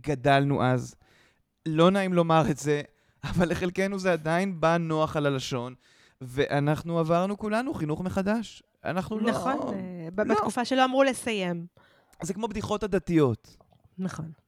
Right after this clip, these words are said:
Speaker 1: זה, זה, זה, זאת אומרת, זה, זה לא הולך היום. זה, זה פשוט, זה, זה, כי הוא, אגב, הרבה יותר מפוליטיקלי קורקט, אני לא יודעת כמה זה מצחיק.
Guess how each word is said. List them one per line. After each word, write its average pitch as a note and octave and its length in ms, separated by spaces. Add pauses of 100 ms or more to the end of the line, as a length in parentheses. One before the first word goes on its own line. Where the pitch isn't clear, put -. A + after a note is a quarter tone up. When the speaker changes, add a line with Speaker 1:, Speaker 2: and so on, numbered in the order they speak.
(460)
Speaker 1:
זה, D3+ 240
זה, F3 260
זה, E3+ 200
זאת - 180
אומרת, G3 340
זה, - 160
זה E3 260
לא F#3 100
הולך A#3+ 280
היום. A2+ 340 (560)
זה, - 160
זה D3+ 80
פשוט, F3+ 240
זה, F#3 160
זה, F3+ 280
כי - 120
הוא, G#3+ 160 (440)
אגב, G3+ 380
הרבה E3+ 220
יותר G3+ 320
מפוליטיקלי F#3 540
קורקט, D#3 460 (720)
אני D#3+ 160
לא G3+ 80
יודעת - 160
כמה A#3 200
זה A3+ 80
מצחיק. - 800